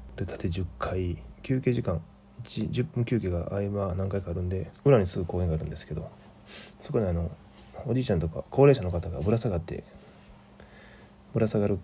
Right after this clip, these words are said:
あの、ぶら下がり棒みたいなのがあるんですね。ちょっと身長足りないんですけど、低いんですけど、があるので、そこで、えー、懸垂を、えー、初め五回ぐらいですね、できたんが。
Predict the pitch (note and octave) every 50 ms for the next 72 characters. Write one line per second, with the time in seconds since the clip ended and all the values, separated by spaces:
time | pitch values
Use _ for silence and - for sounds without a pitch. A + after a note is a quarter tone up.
0 | - - F2+ F2+ E2+ A2 A#2 A#2 - A#2+ A2+ A2+ G2 F2+ E2+ D#2+ E2 D#2+ E2 E2
1 | E2 E2+ D#2+ D2+ D#2+ - - D#2+ D#2+ - - - - - - - - - - -
2 | - - - - - - - - - - - A#2+ G#2+ G2 - G2 F#2 - A#2 G#2+
3 | F#2 F2+ F2 E2 D#2+ - - E2 - - - - - - - - - A2+ F#2+ E2
4 | D#2 - - - - - - - - - - - - - - - - - - -
5 | - - - - - - - - - - - - - - - - - - - -
6 | - - - - - - - - - - - - - G2 F#2+ F#2+ - - G2 G2
7 | G2+ G#2 G2+ G2 F#2+ F2+ G2+ G2+ G2+ G2 - - - - - - - G#2 F#2 F2
8 | E2 - - - - - - F2 F2 F2 F2+ E2+ F2 F2 - G#2 G#2 G2 - -
9 | F#2 F2+ E2+ D#2+ D#2+ - - - - - - - - - - G2 F#2+ F#2+ F2+ F2
10 | G#2+ G2 - B2 B2 C3 G#2+ E2 D#2 - - - D#2+ - - E2 D#2 - D#2+ C#2+
11 | - - - -